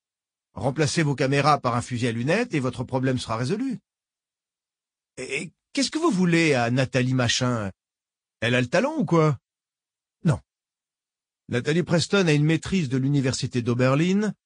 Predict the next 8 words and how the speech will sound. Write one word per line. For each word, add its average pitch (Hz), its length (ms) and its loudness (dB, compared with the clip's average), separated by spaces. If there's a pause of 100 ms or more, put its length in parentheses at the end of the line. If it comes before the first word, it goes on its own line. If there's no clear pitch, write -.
(360)
et 156 160 2
les 156 120 4
deux 170 200 2
tiers 202 340 0
de 165 80 0
son 160 180 -2
diplôme 175 320 -2
d'enseignante. 120 720 -2